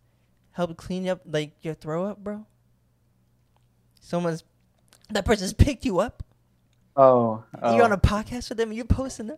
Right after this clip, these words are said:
Speaker 1: Nah. <laughs> It's just selection,
Speaker 2: But, uh,
Speaker 1: bro. You
Speaker 2: all right,
Speaker 1: coulda, you
Speaker 2: I'll,
Speaker 1: coulda had
Speaker 2: I'll
Speaker 1: more videos. You coulda had your light work. You coulda had Swole Lukey on your birthday, but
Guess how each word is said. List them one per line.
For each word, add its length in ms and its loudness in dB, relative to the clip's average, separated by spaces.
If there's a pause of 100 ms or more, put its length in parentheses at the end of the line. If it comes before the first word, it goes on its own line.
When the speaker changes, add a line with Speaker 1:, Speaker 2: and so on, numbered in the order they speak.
Speaker 1:
Nah. 320 -6
<laughs> 320 0 (2250)
It's 100 -18
just 180 -10
selection, 360 -12
Speaker 2:
But, 180 6
uh, 60 4
Speaker 1:
bro. 80 -6 (460)
You 100 -20 (920)
Speaker 2:
all 160 8
right, 140 8
Speaker 1:
coulda, 140 -4
you 100 -6
Speaker 2:
I'll, 100 8
Speaker 1:
coulda 120 8
had 60 6
Speaker 2:
I'll 120 10
Speaker 1:
more 200 0
videos. 400 -6
You 80 -12
coulda 160 -4
had 100 -2
your 120 -12
light 200 -6
work. 220 -12
You 80 -18
coulda 180 -6
had 120 -8
Swole 340 -6
Lukey 260 -12
on 80 -12
your 100 -14
birthday, 340 -12
but 260 -14